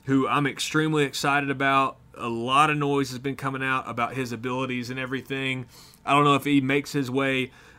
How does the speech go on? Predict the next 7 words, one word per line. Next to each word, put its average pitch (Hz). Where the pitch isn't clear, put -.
onto 135
or 127
into 160
the 123
rotation, 127
however, 117
but 147